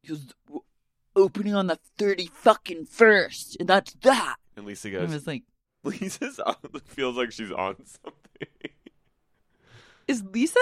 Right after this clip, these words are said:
Speaker 1: also having, like, a filter put on her
Speaker 2: <laughs>
Speaker 1: in these scenes? 'Cause her face looks filtered differently than
Speaker 2: Yeah.
Speaker 1: everyone else's face on the show.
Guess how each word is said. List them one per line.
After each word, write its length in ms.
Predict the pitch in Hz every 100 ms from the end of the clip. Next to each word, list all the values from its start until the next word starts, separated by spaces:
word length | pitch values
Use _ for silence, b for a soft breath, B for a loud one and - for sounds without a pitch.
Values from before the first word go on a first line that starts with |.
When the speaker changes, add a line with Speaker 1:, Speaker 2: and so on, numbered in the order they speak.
| 508
Speaker 1:
also 380 | 214 208 269 254
having, 500 | 208 170 156 165 180
like, 240 | 170 165
a 160 | 170 160
filter 680 | - - 160 139 185 175 180
put 220 | 220 190
on 220 | 190 202
her 600 | 208 220 208 208 202 - _
Speaker 2:
<laughs> 140 | _ -
Speaker 1:
in 180 | 202
these 260 | 202 196 208
scenes? 420 | - 185 190 190
'Cause 200 | - 233
her 180 | 190 240
face 520 | 214 - 180 269 -
looks 340 | 208 240 - -
filtered 680 | - 170 165 180 160 151
differently 720 | - 147 156 139 - 147 139
than 320 | 131 139 131 110
Speaker 2:
Yeah. 260 | 95 92
Speaker 1:
everyone 280 | 87 127 123
else's 400 | 120 - 135 -
face 300 | 135 123 -
on 140 | -
the 80 | 123
show. 460 | - - - -